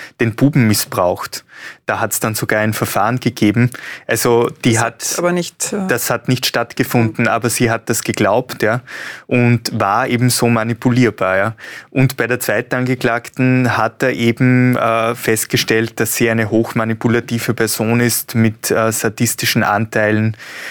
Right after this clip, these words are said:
Speaker 1: ähm, die auch gefährlich ist, wenn sie nicht Behandlung bekommt.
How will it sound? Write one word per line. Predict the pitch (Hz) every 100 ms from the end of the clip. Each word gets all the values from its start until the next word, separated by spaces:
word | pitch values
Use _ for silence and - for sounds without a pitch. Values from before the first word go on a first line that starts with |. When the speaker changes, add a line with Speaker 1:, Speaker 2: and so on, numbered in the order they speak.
| - -
Speaker 1:
ähm, | 101 104 107 107 - -
die | 123 117
auch | 110 -
gefährlich | - - 113 104 117 -
ist, | 113 -
wenn | 110 107
sie | - 110
nicht | 110 107 - - -
Behandlung | 107 101 98 95 107
bekommt. | 101 98 98 92 - -